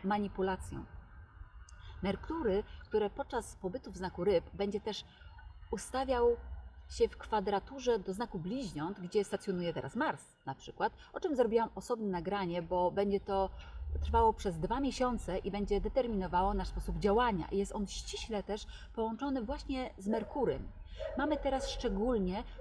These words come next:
przyłożyć się do gromadzenia i weryfikowania informacji. Tam mamy kierować naszą energię.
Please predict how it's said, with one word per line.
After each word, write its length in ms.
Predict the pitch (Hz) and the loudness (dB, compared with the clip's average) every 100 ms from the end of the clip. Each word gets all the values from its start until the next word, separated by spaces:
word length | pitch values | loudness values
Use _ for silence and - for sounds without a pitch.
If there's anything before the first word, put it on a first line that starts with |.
| - | -6
przyłożyć 580 | - 277 226 190 190 - | 0 6 6 6 2 0
się 160 | 220 | 0
do 200 | 202 190 | 4 2
gromadzenia 720 | 180 180 302 311 202 190 185 220 | 4 4 6 6 6 4 4 0
i 140 | 247 | -2
weryfikowania 840 | 190 240 262 - 220 196 170 160 175 | 4 4 4 0 0 2 2 -2 -2
informacji. 680 | 226 202 269 311 - 147 - - - | -2 -2 2 2 0 -6 -8 -12 -6
Tam 120 | 359 381 | -2 2
mamy 220 | 302 233 | 2 2
kierować 380 | 233 233 247 233 | 4 4 2 -2
naszą 220 | 214 220 | -4 -2
energię. 500 | 226 262 196 151 | 2 2 2 -2